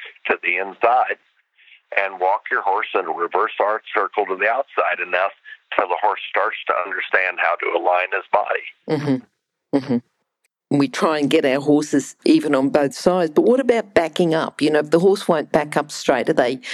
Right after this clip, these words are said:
Speaker 2: telling us something, or what can we do to fix it
Speaker 1: <laughs>
Speaker 2: if they back up s-, crooked? You know, you say, "Go straight," and you sit there and you look and you think everything's correct, straight,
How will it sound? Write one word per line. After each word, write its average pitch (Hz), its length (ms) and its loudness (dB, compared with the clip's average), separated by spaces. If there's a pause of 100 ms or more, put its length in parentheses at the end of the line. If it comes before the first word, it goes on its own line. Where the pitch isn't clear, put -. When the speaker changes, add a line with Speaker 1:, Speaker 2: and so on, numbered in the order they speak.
(260)
Speaker 2:
telling 190 380 2
us 196 100 -4
something, 208 340 0
or 160 140 2
what 175 220 0
can 175 160 0
we 170 100 2
do 151 440 2
to - 320 -8
fix - 520 -2
it - 100 0 (120)
Speaker 1:
<laughs> - 100 -2
Speaker 2:
if 139 200 0
they 127 120 2
back 131 340 -2
up 139 180 -2
s-, - 220 -14 (220)
crooked? - 420 0
You 160 60 2
know, 147 100 2
you 185 160 2
say, 170 220 0
"Go 165 200 0
straight," - 520 -2 (560)
and 180 100 6
you 170 60 4
sit - 360 -2
there 147 220 4
and 165 140 2
you 135 80 2
look 147 400 2
and 139 140 2
you 135 80 2
think 143 240 0
everything's 147 480 0
correct, 156 460 0
straight, - 540 0